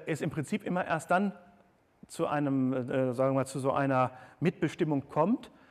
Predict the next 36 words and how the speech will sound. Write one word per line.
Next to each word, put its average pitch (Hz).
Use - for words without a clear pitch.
wenn 156
das 151
Kind 214
schon 165
in 151
den 151
Brunnen 151
gefallen 92
ist. -
Ähm, 131
also, 123
äh, 123
wenn 135
schon 127
gesundheitliche 131
Schäden 123
aufgetreten -
sind. -
Die 131
Deutschlandflagge, 165
haben 151
vielleicht 151
einige 143
solch, 139
von 135
euch 139
drüber 139
gewundert, 135
dass 123
ich 123
jetzt 123
eine 120
Deutschlandflagge 143
dahin 143
gemalt 139
habe. 151